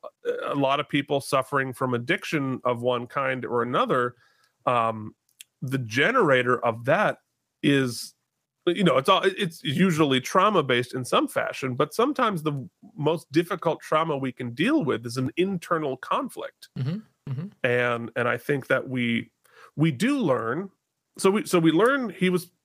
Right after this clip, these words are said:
Speaker 1: what the Obsidian Order is, and that he was a big part of it. And we learn that for the first time, really,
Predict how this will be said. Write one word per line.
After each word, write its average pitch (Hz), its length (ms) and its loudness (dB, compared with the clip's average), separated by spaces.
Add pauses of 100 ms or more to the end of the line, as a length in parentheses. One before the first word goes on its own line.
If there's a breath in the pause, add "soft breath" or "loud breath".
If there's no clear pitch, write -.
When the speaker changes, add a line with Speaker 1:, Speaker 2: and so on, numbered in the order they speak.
Speaker 1:
what 190 220 2
the 220 80 2
Obsidian 156 440 2
Order 101 320 0
is, - 480 -6 (180)
and 123 200 -2
that 120 160 0 (100)
he 139 100 2
was 131 220 2
a 123 60 0
big 143 260 -2
part 117 260 -2
of - 120 -14
it. 101 180 -6 (680 soft breath)
And 220 240 -2
we 196 160 0
learn 202 640 -2 (140)
that 147 400 0 (380)
for 202 140 2
the 185 80 2
first 330 320 0
time, 226 340 2
really, 113 540 0